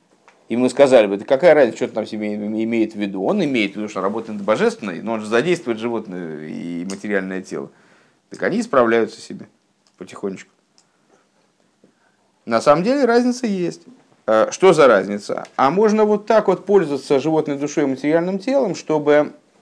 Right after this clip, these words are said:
они не, не перебирались. Ну, как бы забить на них. М, стара-, как бы по максимуму их не задействовать, э, не обращать на них внимания, м, не придавать значения тому, что с ними происходит.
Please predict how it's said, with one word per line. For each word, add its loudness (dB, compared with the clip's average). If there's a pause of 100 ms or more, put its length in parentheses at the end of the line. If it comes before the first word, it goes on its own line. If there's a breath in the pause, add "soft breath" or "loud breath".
они 2 (500 soft breath)
не, 0
не -2
перебирались. 2 (1000)
Ну, -4
как 0
бы -2
забить 0
на -4
них. -8 (680)
М, -10
стара-, -2 (220)
как -4
бы -12
по -2
максимуму -4
их -12
не -4
задействовать, -4 (760 soft breath)
э, 0
не -4
обращать 0
на -4
них -8
внимания, -6 (280)
м, -8
не 0
придавать 4
значения -2
тому, -4
что -12
с -16
ними -4
происходит. -8